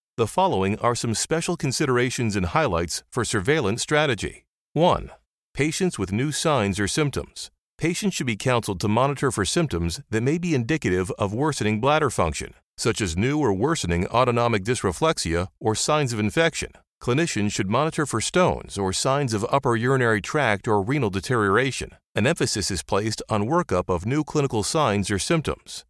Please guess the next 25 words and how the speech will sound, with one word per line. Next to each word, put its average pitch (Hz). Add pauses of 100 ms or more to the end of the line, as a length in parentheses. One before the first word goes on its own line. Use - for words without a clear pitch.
(140)
as 101
symptomatic 127
neurogenic 107
lower 110
urinary 104
tract 135
dysfunction 90
patients 90 (140)
are 98
far 160
more 147
likely 123
to 95
have 98
pathologic 120
findings - (100)
and 87
benefit 156
from 101
an 107
intervention 107 (200)
than 101
those 117
without 127
symptoms. -